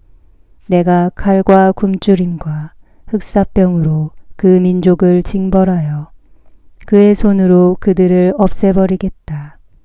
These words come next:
주님의 말씀이다.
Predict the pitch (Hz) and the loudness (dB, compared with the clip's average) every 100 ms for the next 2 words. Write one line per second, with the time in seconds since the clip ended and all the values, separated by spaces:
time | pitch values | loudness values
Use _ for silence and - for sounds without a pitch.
0 | _ - _ - _ _ _ _ - - | _ -20 _ -20 _ _ _ _ -20 -4
1 | 214 202 208 208 208 196 190 - 190 175 | 0 2 2 2 2 0 -2 -4 -6 -6
2 | - 147 147 - | -8 -10 -12 -20